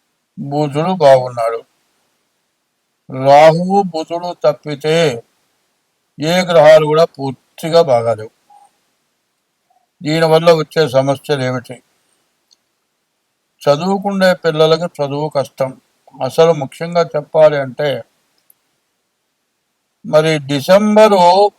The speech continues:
పదకొండుకు కానీ, డి-, డిసెంబర్ ఐదో తారీఖు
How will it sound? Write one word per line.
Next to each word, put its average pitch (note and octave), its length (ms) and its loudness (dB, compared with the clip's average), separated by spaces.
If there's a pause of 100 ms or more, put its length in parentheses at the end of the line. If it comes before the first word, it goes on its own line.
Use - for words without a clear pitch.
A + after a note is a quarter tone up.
(300)
పదకొండుకు F3 760 2
కానీ, D#3 640 2 (1800)
డి-, C#3 560 -6
డిసెంబర్ F3+ 640 4
ఐదో F#3+ 220 0
తారీఖు E3 520 2